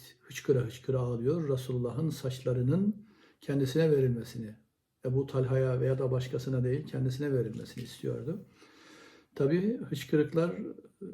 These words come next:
gözlerinden yaşlar da boşanmıştı. Efendimiz Aleyhisselatü Vesselam onun haline bakıp tebessüm edecekti. Ancak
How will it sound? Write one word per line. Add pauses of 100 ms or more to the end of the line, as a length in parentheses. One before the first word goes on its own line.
(180)
gözlerinden
yaşlar
da
boşanmıştı.
Efendimiz
Aleyhisselatü
Vesselam
onun
haline
bakıp
tebessüm
edecekti.
Ancak